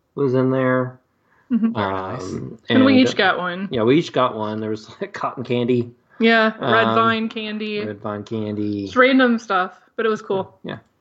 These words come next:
Speaker 3: There's the purple door.
Speaker 2: Mm-hmm.
Speaker 1: Mm-hmm.
Speaker 3: The purple room, actually, the purple walls. And <laughs>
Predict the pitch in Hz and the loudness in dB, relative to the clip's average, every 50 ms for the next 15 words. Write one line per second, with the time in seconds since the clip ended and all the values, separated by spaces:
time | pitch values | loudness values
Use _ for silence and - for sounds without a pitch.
0 | _ _ _ _ _ _ _ _ _ _ _ _ _ _ _ _ _ _ _ _ | _ _ _ _ _ _ _ _ _ _ _ _ _ _ _ _ _ _ _ _
1 | _ _ _ _ _ _ _ - - - - 110 104 - - - - - 120 110 | _ _ _ _ _ _ _ -16 -16 -14 -14 -14 -14 -16 -18 -12 -6 -4 -4 -4
2 | - 113 107 110 98 95 95 98 107 123 - - 240 262 262 139 139 143 135 131 | -4 -6 -6 -6 -6 -6 -6 -6 -6 -8 -4 0 2 4 4 6 6 6 6 6
3 | 139 139 143 139 127 113 110 - 147 160 156 131 113 117 143 190 185 120 104 98 | 4 4 2 0 -2 -4 0 2 2 2 4 2 2 4 4 4 4 2 0 -2
4 | 107 117 110 110 - - - 123 131 - 135 123 120 - 113 104 110 117 131 123 | -2 -4 -4 -4 -6 -8 -6 -6 -2 0 0 -2 0 -2 -4 -2 0 0 0 0
5 | 110 107 110 123 120 - - 104 101 101 _ - 139 - - - 185 - - 196 | 0 0 -2 -4 -6 -8 -12 -14 -14 -10 _ -6 -6 -2 0 0 0 0 0 -4
6 | 175 | -4